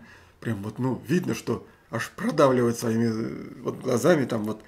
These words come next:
А я смотрю и смотрю, а че мне не смотреть? Я как раз, э, в это время занимался постановкой «Взгляда». И мне было интересно, ну, сколько я вытерплю.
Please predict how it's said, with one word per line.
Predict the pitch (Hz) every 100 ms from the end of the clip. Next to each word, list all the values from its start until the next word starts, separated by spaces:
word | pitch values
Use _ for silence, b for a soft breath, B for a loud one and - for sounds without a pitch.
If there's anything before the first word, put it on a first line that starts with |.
| B B B B
А | -
я | 226 170 135 107 101 - - - - - - - -
смотрю | - 131 117 127 233
и | 269
смотрю, | - 120 - 185
а | 135
че | 202
мне | 147 120
не | 139
смотреть? | 139 170 143 120
Я | 185
как | 165 -
раз, | 160 151
э, | 151
в | 185 135
это | 151 135
время | 151 190
занимался | 120 123 127 156 175 143 - B B B -
постановкой | 120 143 165 165 151
«Взгляда». | 139 123 117 - - _ _ _ _ _
И | -
мне | 127
было | 143 139
интересно, | 135 156 143 113 98
ну, | 95 123 151 120
сколько | - 147 139
я | 107
вытерплю. | 127 135 - 98